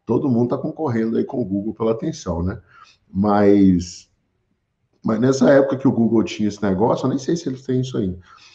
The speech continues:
mas nessa época que eles tinham esse negócio aí dos, de um dia de trabalho pra você fazer o que você quiser, desde que seja um projeto que vai trazer crescimento pra empresa, né? É, eles levaram o Orkut lá no ita.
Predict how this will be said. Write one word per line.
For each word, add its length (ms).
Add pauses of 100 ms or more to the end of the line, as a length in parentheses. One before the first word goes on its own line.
(280)
mas 100
nessa 260
época 200
que 80
eles 160
tinham 160
esse 140
negócio 400
aí 80
dos, 440 (380)
de 140
um 120
dia 400
de 120
trabalho 460
pra 100
você 80
fazer 160
o 60
que 60
você 80
quiser, 540 (1040)
desde 260
que 60
seja 160
um 60
projeto 800 (760)
que 100
vai 280
trazer 340
crescimento 480
pra 100
empresa, 440
né? 200 (680)
É, 580 (1600)
eles 180
levaram 400
o 60
Orkut 480
lá 100
no 160
ita. 380